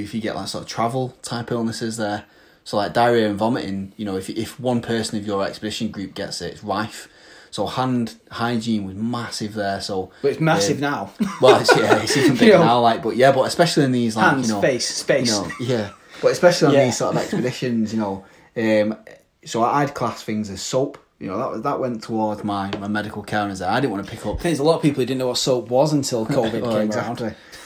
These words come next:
Speaker 2: around.
Speaker 1: Um, and then, uh, you know, um,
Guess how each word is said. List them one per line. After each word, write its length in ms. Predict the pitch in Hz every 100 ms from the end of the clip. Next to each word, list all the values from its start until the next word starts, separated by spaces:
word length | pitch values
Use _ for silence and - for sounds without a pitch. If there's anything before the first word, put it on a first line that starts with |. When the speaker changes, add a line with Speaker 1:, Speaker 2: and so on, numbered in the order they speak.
| - - -
Speaker 2:
around. 460 | 117 117 113 110 101
Speaker 1:
Um, 20 | - - - - _
and 200 | 120 127
then, 200 | 123 120
uh, 300 | 113 110 107
you 60 | 120
know, 320 | 113 95 98 -
um, 540 | 104 101 101 98 98